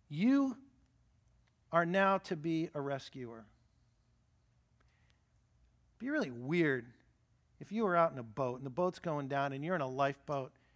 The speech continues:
and people are jumping off, the thing's burning up, they're all either gonna die or get eaten by sharks or whatever, and you're in a lifeboat. And you barely get in, and someone hauls you into the boat, and you're like, "Oh my goodness, I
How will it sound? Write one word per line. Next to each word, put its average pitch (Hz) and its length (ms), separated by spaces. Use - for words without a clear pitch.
and 180 120
people 180 280
are 147 40
jumping 147 400
off, 139 300
the 160 80
thing's 175 240
burning 135 400
up, 127 240
they're 165 200
all 156 340
either 147 200
gonna 135 200
die 135 320
or 139 80
get 131 160
eaten 143 140
by 135 140
sharks 135 420
or 151 40
whatever, 139 240
and 143 100
you're 220 120
in 190 60
a 139 40
lifeboat. 143 500
And 196 140
you 294 140
barely 302 580
get 214 240
in, 196 160
and 170 80
someone 311 320
hauls 302 560
you 262 220
into 233 160
the 185 100
boat, 175 280
and 196 40
you're 233 100
like, 226 140
"Oh 311 300
my 320 160
goodness, 269 340
I 190 80